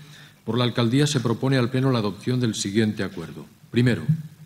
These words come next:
clasificar las proposiciones presentadas por los licitadores con el siguiente orden decreciente.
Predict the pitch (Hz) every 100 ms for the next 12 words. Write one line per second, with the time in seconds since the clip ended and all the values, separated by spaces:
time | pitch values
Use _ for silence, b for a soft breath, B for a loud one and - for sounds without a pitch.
0 | B B B B - 117 117 - 160 -
1 | 110 - 147 151 147 127 - 113 110 104
2 | 110 - 135 147 151 127 113 101 98 131
3 | 135 135 127 110 110 107 104 98 107 98
4 | 104 135 127 147 - B B B B B
5 | 117 113 95 - 95 131 127 123 120 127
6 | 123 127 107 98 104 98 120 110 82 -
7 | 78